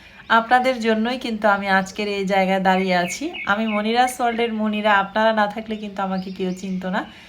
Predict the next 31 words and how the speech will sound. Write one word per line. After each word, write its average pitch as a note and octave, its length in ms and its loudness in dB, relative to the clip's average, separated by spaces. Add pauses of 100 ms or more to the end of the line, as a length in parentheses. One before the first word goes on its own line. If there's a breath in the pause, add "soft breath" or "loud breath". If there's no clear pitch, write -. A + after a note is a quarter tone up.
(200 loud breath)
আলহামদুলিল্লাহ, A3+ 760 2
আপনারা G#3+ 380 2
আমাকে G#3+ 280 -2
ভালোবাসেন G3+ 640 -2
বলেই A#3 340 -4 (200)
আজকের F#3+ 400 -2
এই G#3 140 -4
জায়গায় G3 300 0
আমি F#3+ 220 0
আসতে F#3 300 -2
পেরেছি। F#3 460 -4 (560 loud breath)
আর A3 100 4
এই A#3 100 -2
তো B3+ 180 -4
ওর A#3+ 80 0
বাবা G3+ 440 6
আর G3+ 100 2
ওর F#3+ 140 -4
চাচু G#3+ 340 0
হচ্ছে A3 340 -6
চলে A3+ 240 -4
এসেছে। A3 420 -4
আর G#3+ 120 6
আমি F#3+ 200 2
একটা G3+ 220 -2
ঘুঘু G#3+ 380 -4
পাখি A3+ 300 -4
দেখলাম, G#3 420 -4
দেখেন, G3 300 -6
গাছের F#3+ 400 -2
নিচে। G3+ 420 -6